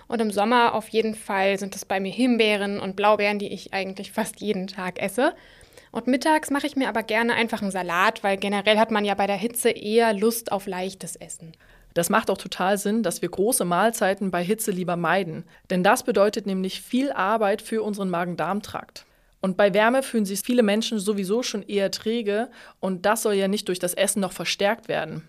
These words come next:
Speaker 2: Hast du ein paar gute Tipps für uns für leichte Mahlzeiten?
Speaker 1: Ja, auf jeden Fall. Also mein Top-Tipp sind definitiv kalte Suppen.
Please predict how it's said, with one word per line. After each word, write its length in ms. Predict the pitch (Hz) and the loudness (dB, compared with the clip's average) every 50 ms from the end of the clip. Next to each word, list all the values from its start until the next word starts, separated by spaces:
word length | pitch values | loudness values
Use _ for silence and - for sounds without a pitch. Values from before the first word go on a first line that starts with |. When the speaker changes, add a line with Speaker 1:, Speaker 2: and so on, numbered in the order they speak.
| _ _ _ _ _ _ _ _ - - - - | _ _ _ _ _ _ _ _ -20 -20 -14 -4
Speaker 2:
Hast 220 | - 202 196 - | -4 -4 -2 2
du 60 | 254 | 2
ein 120 | 247 240 233 | 2 2 2
paar 140 | - 214 - | 0 -4 -4
gute 260 | - 226 - 196 - | -4 -6 -6 -6 -4
Tipps 240 | - 269 269 - - | -4 -4 -4 -4 -2
für 140 | - 240 | -2 -2
uns 180 | 233 233 240 233 | 0 0 -4 -4
für 140 | - - 196 | -2 -2 0
leichte 340 | 180 180 185 220 - - 185 | 2 2 2 0 -2 -4 -6
Mahlzeiten? 640 | 156 139 156 185 196 - 247 226 240 240 240 277 339 403 _ _ _ _ _ _ _ _ _ | -4 -2 -4 -4 -4 -2 -2 0 -2 -2 -6 -12 -14 -14 _ _ _ _ _ _ _ _ _
Speaker 1:
Ja, 160 | - 233 214 | 2 4 4
auf 140 | - 208 - | 4 2 0
jeden 160 | 226 214 214 | 0 -2 -2
Fall. 260 | 196 - - 233 240 214 | -2 2 4 6 6 6
Also 160 | 202 196 208 | 6 4 2
mein 320 | 208 208 220 247 285 294 | 2 4 4 4 2 2
Top-Tipp 680 | - - 294 311 - - - - - 285 320 330 - | 2 2 0 0 0 -4 -10 -6 -2 0 0 0 0
sind 240 | - - 240 220 - | 0 -2 -2 0 0
definitiv 640 | 240 277 294 - 294 285 277 277 - 269 247 - - | 0 0 0 0 0 -2 0 -2 -2 -6 -6 -6 -6
kalte 360 | - - 240 254 247 247 214 | -2 2 2 2 2 2 0
Suppen. 440 | 196 - 269 - 214 214 262 349 | 0 0 0 0 0 0 0 -2